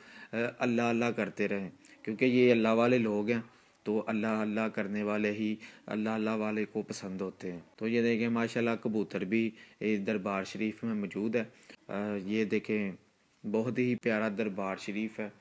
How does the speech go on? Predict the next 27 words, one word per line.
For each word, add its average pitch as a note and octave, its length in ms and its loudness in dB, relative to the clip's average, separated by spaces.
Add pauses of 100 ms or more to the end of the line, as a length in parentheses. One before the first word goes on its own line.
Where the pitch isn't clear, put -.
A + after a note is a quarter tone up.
(480)
अ, G2+ 40 -4
ये G2+ 260 -2
ज़ियारत G2 420 0
भी A2+ 160 2
आप G#2+ 180 0
कर G2+ 160 -2
सकते G#2+ 360 -4
हैं G#2 80 0
माशाल्लाह। F#2+ 500 -4 (880)
तो C3 100 4
इस D3+ 280 4
साइड D3+ 260 6
पे D#3+ 80 0
देखें, C#3+ 380 2
इस C3+ 120 -4
साइड C3 240 2
पे C#3 80 0
कब्रिस्तान C3 680 -2
भी C3+ 160 2
है, C3+ 140 -4 (640)
ये A#2 180 2
भी B2+ 120 2
बहुत C3 420 0
पुराना C3 360 0
कब्रिस्तान A#2+ 600 -2
है, B2 80 0
उसी, A#2 420 0